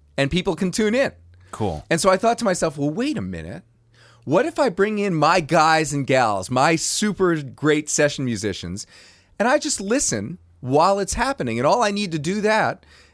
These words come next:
Speaker 1: is an engineer who can be in the studio working with the musicians, and then the engineer and I can talk,
Speaker 2: Mm-hmm.
Speaker 1: and I can hear what I need in, in relatively good fidelity, and then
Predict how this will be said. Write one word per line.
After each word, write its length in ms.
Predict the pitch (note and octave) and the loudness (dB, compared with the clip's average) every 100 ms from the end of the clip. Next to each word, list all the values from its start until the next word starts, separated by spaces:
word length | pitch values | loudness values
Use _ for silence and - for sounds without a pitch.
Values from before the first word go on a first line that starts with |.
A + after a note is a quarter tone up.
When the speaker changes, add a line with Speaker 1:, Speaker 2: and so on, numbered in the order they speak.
| _ - - | _ -6 0
Speaker 1:
is 160 | D#3+ | 0
an 100 | E3+ | 2
engineer 460 | F3 F#3+ G3+ G3 F#3+ | 0 0 -2 0 0
who 160 | F3 | 0
can 200 | E3 F3 | -2 -4
be 500 | C#3+ D3+ D3+ D3+ D3+ - _ _ _ _ _ _ _ - | -2 -4 -2 -4 -6 -10 _ _ _ _ _ _ _ -4
in 200 | A3 A3+ | 0 0
the 80 | |
studio 540 | G3+ - A#3+ E3+ C#3 C#3 | 0 -2 -2 0 2 0
working 500 | C#3+ A#2 F3 G#3 F3+ | 0 0 0 0 -2
with 120 | E3 | -2
the 80 | D#3 | -2
musicians, 600 | D3+ D3 G#3 - D3 D3 - - - | -2 0 -2 -2 -4 -6 -12 -18 -4
and 140 | E3+ | 0
then 220 | F#3 F#3+ - _ _ - | 0 -2 -6 _ _ -8
the 180 | F#3+ | -2
engineer 320 | G#3+ G3+ A3 A3 | 0 0 -2 -2
and 80 | |
I 120 | G3+ F#3 | -2 -2
can 160 | F3 | -4
talk, 480 | D3+ - G2 - - - | -6 -4 -6 -6 -16 -12
Speaker 2:
Mm-hmm. 400 | A#2+ G#2+ G2+ F#2 F#2+ - | -8 -6 -4 -6 -6 -2
Speaker 1:
and 240 | D3+ D3+ - | 0 0 0
I 140 | D#3+ | -2
can 240 | D#3 D#3+ D3+ - _ _ | 0 -4 -6 -10 _ _
hear 320 | - - B3 | -10 -4 -2
what 200 | A#3+ G3+ | 0 0
I 120 | E3+ D#3 | 0 0
need 320 | C3 A#2+ B2+ | -4 -6 -6
in, 240 | D3 C#3+ | -6 -8
in 200 | - C3+ | -4 -2
relatively 440 | B2 C3+ E3 E3 D#3 | 0 0 0 -4 -4
good 180 | B2+ A#2 | -4 -4
fidelity, 540 | G2 E2+ D2 C#2+ C3+ _ _ _ _ _ _ _ _ _ _ | -6 -6 -8 -14 -18 _ _ _ _ _ _ _ _ _ _
and 160 | E3+ F#3+ | -2 0
then 400 | G#3 A3 A3 G3 | 0 -2 -4 -8